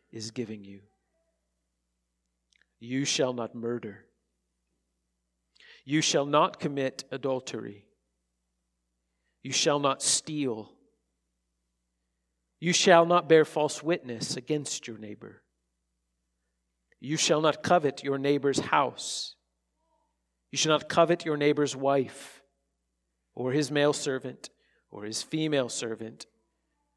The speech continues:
or his ox, or his donkey, or anything that is your neighbor's. Let's pray. Father, we come to you through your Son,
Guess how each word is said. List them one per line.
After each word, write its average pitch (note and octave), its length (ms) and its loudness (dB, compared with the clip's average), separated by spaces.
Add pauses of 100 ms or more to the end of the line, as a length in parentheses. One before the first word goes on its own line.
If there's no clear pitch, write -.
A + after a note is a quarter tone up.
(140)
or A2+ 220 -2
his D3+ 160 4
ox, - 560 2
or B2 160 -6
his C#3 140 -2
donkey, - 520 0 (1120)
or A2 140 -6
anything A#2+ 420 -4 (220)
that G#2+ 140 -10
is G#2+ 140 -12
your A2+ 120 -8
neighbor's. G#2+ 520 -14 (1000)
Let's - 140 -20
pray. - 160 -20 (2250)
Father, C3+ 200 0
we C#3 60 2
come D3 280 -2
to C#3 100 -6
you C3 240 -2
through B2+ 200 -10
your B2+ 120 -4
Son, A#2 460 -6